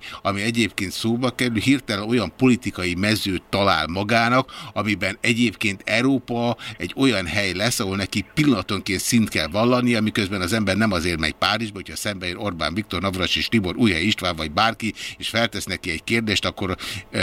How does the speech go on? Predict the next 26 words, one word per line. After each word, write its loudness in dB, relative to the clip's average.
meg 2
tudjon -10
felelni -2
neki. -2
Egyszerűen 0
csak -2
jól 0
szeretné -2
érezni 0
magát, 0
de 0
lassan 2
ott -8
tartunk, 0
hogy 2
nem 2
hagyják, -2
mert -4
állandóan -2
valamilyen 0
hitvallást -2
kell -4
tennie 0
dolgok -2
mellett, 2
és 0